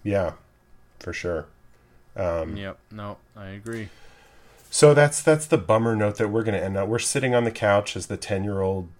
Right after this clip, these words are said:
Speaker 1: um, walks away. <laughs> Would you excuse me,
Speaker 2: Wi-,
Speaker 1: please?
Speaker 2: yeah. <laughs> Yeah, will you excuse me? Wistful looks upon our face, <laughs> thinking about the movie and how we've enjoyed it.
Speaker 1: Yeah, exactly.
Speaker 2: If you listen,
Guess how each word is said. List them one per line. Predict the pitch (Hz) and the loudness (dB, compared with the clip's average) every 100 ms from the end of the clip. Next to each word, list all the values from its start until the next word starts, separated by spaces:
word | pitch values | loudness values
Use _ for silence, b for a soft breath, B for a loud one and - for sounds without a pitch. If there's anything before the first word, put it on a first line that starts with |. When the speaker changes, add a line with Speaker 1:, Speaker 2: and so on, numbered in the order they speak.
| - | -10
Speaker 1:
um, | 101 90 87 87 - B B B B - | -6 -4 -6 -8 -10 B B B B 0
walks | 95 95 - | 0 0 -8
away. | 92 90 90 92 101 - 107 98 | -4 -2 -2 -4 -8 -12 -12 -12
<laughs> | - 127 | -10 -10
Would | 120 110 | -6 -6
you | 147 | -4
excuse | 147 151 - 110 107 117 | -6 -8 -6 -2 -2 -2
me, | 113 | -2
Speaker 2:
Wi-, | 117 113 | -2 -2
Speaker 1:
please? | 110 113 113 110 110 - | -4 -8 -8 -12 -12 -16
Speaker 2:
yeah. | |
<laughs> | - - - - _ _ - 101 - | -18 -20 -20 -20 _ _ -10 -10 -2
Yeah, | 151 | -2
will | 127 147 | 0 -2
you | 143 160 | -2 -4
excuse | 123 - - 104 101 | -6 -10 -8 -8 -8
me? | 107 110 B B B | -8 -8 B B B
Wistful | 123 127 - 123 113 | -2 -2 -2 -4 -2
looks | 123 123 | -2 -2
upon | 127 - 117 | -6 -2 0
our | 113 | 0
face, | - 110 110 - 151 | -2 -2 0 -2 -4
<laughs> | - - | -8 -6
thinking | 120 113 120 113 | -6 -4 -4 -2
about | 110 107 117 117 | 0 2 2 -2
the | |
movie | 104 110 107 113 110 | -6 -4 -4 -4 -4
and | 107 95 | -6 -4
how | 101 101 | -2 -2
we've | 101 98 | -4 -6
enjoyed | 98 92 95 92 | -8 -4 -4 -4
it. | 95 92 | -6 -10
Speaker 1:
Yeah, | 107 90 80 | -6 -4 -4
exactly. | 90 90 85 85 | -6 -4 -4 -4
Speaker 2:
If | - | -8
you | 104 | -6
listen, | 110 - 117 | -6 -6 -8